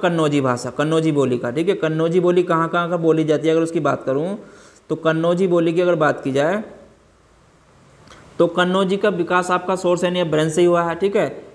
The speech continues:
ये भी आपका शोर सैनी अपभ्रंश से ही हुआ है इसका विकास भी, शोर सैनी अपभ्रंश से ही हुआ है इसका विकास भी।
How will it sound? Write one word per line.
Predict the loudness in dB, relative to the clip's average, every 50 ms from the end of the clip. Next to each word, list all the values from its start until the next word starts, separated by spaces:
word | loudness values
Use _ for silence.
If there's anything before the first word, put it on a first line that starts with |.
| -8 -2
ये | -2 0
भी | 2 4 4
आपका | 2 2 0 -2 -4
शोर | -2 0 2 2 2 2
सैनी | 2 0 0 0 -4 -6 -6 -4
अपभ्रंश | -6 -4 -4 -2 0 0 0 0 0 -4
से | -6 -2 0 2
ही | 2
हुआ | 4 4 4 4
है | 2
इसका | 0 -2 -2 -4
विकास | -2 -2 -2 0 0 0 0 -2 -4
भी, | -4 -4 -6 -6 -10 -14 -20 -20 -20 -20 _ _ _ _ _ _ _ _ _ _ _ _
शोर | -20 -6 -2 0 2 2 2
सैनी | 0 0 -2 0 0 -4 -4 -4
अपभ्रंश | -4 -4 -4 -2 -2 0 0 0 0 -2 -6
से | -6 -2 0
ही | 2 4
हुआ | 4 4 4 2
है | 0
इसका | -2 -2 -4 -4
विकास | -4 -4 -4 -2 -2 -2 -2 -4
भी। | -4 -6 -6